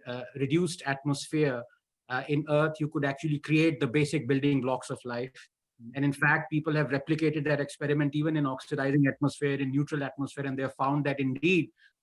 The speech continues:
Speaker 1: you can get the basic elements of life, I E nucleic acids, sometimes even amino acids. Uh, but it wasn't until, uh, people started sequencing human genomes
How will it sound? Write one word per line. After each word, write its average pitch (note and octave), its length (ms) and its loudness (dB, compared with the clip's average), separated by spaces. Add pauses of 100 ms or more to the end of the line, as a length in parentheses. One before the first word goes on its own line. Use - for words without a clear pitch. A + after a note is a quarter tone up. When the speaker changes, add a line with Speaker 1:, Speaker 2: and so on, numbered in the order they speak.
Speaker 1:
you C#3 120 -2
can D3 200 2
get D#3+ 240 2 (560)
the C3+ 80 0
basic C#3+ 400 0
elements C3+ 340 0
of C3 140 -6
life, C3 300 -2
I B2+ 120 -4
E C3 140 -2
nucleic C3 360 -4
acids, B2+ 280 -8
sometimes B2+ 500 -8
even B2+ 200 -6
amino B2 280 -6
acids. C3 480 -8 (720)
Uh, C3+ 220 2 (140)
but E3+ 180 0 (120)
it E3 160 -6
wasn't A3 340 0 (180)
until, F#3 460 2
uh, D#3+ 200 -2 (120)
people E3 220 -4
started D#3+ 400 -2
sequencing F#3 640 -2
human D3 260 4
genomes C3+ 640 0